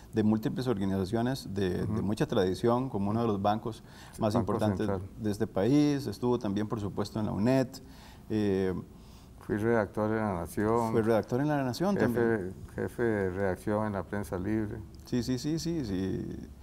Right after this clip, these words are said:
Speaker 2: En
Speaker 1: Sí,
Speaker 2: La
Speaker 1: la,
Speaker 2: República.
Speaker 1: las venas de ese periodista fueron aplicadas en muchos y diferentes ámbitos. ¿Cómo, cómo ve usted el periodismo nacional, don Enrique?
Speaker 2: Bueno, eh, con serios peligros, eh,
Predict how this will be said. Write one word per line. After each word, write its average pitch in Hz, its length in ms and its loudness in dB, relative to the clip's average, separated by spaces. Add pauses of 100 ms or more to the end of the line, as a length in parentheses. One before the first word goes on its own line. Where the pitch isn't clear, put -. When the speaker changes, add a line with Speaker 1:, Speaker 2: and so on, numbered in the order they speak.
(240)
Speaker 2:
En 92 60 -6
Speaker 1:
Sí, 120 120 2
Speaker 2:
La 107 240 6
Speaker 1:
la, - 60 -
Speaker 2:
República. 107 280 -4 (720)
Speaker 1:
las 92 420 0
venas 131 400 2
de 120 260 4
ese 139 260 -2
periodista 131 880 2
fueron 110 240 0
aplicadas 120 600 0
en 104 120 0
muchos 110 280 -4
y 135 60 -2
diferentes 98 440 0
ámbitos. 135 540 -2 (1160)
¿Cómo, - 200 0
cómo 196 260 6
ve 190 100 8
usted 180 200 2
el 165 80 2
periodismo 139 340 4
nacional, 120 500 0
don 92 180 -4
Enrique? 123 260 -8 (1400)
Speaker 2:
Bueno, 120 400 2
eh, 101 400 2 (340)
con 107 200 -2
serios 123 400 2
peligros, 131 800 2
eh, 92 100 -4